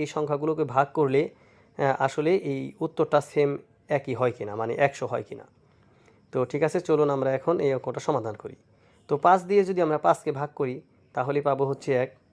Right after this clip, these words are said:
এখন এই কমাটা দিয়ে দিই। পাঁচ দিয়ে দশকে ভাগ করলে হয় দুই, এই কমাটা দিব।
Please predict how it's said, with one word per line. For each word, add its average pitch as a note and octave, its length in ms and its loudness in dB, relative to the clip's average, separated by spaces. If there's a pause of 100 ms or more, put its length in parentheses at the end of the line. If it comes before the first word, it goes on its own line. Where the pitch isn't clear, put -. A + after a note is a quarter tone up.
(140)
এখন C3+ 200 -4
এই B2+ 80 -6
কমাটা B2+ 320 -2
দিয়ে B2 160 -2
দিই। C3+ 100 -4 (720)
পাঁচ E3 260 8
দিয়ে F#3 120 2 (100)
দশকে D#3 300 -2
ভাগ D3+ 160 2
করলে D3+ 200 2
হয় C#3+ 200 2
দুই, B2 120 -2 (1040)
এই B2+ 120 -2
কমাটা C3 380 0
দিব। A#2+ 120 -4